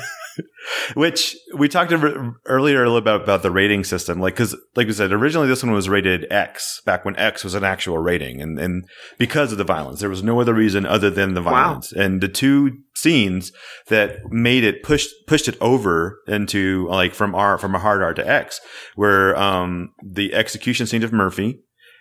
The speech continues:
Speaker 1: and then the boardroom
Speaker 2: Oh, yeah.
Speaker 1: scene with the junior exec. And the only addition to the mo-, th-, here's the difference. The difference between the runtime of the one that we see in the theaters, which is, like, a hundred and two minutes,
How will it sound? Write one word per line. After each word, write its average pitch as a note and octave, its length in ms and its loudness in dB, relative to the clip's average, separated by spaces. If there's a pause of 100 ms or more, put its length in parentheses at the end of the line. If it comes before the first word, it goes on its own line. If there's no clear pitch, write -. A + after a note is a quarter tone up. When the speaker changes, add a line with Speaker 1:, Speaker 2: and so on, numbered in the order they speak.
(120)
Speaker 1:
and G#2 200 0
then G2 380 2
the F#2+ 200 0
boardroom A2 460 2
Speaker 2:
Oh, B2+ 60 2
yeah. B2+ 60 4
Speaker 1:
scene E2+ 420 -2
with F#2 320 0
the F2+ 100 2
junior F2+ 280 -2
exec. F2+ 440 -2
And F#2+ 340 -2 (360)
the B2 200 0
only D3+ 460 2
addition A#2+ 600 2
to B2 240 2
the G#2+ 160 0
mo-, G2 220 0
th-, - 280 0
here's C3+ 200 2
the B2 100 2
difference. G2+ 540 -2 (320)
The A2 100 -2
difference C3+ 340 0
between C#3+ 360 0
the G2+ 100 2
runtime A2+ 680 0
of F#2 600 0 (340)
the G2 220 -4
one A2 260 2
that A#2 80 2
we A2+ 120 2
see A2 180 0
in G#2+ 60 2
the A2 80 2
theaters, F2+ 440 0
which F2 140 -6
is, F#2 120 -2
like, E2+ 160 -2 (960)
a G2 80 -2
hundred A2+ 280 2
and G#2+ 100 0
two A#2 180 0
minutes, A2+ 460 0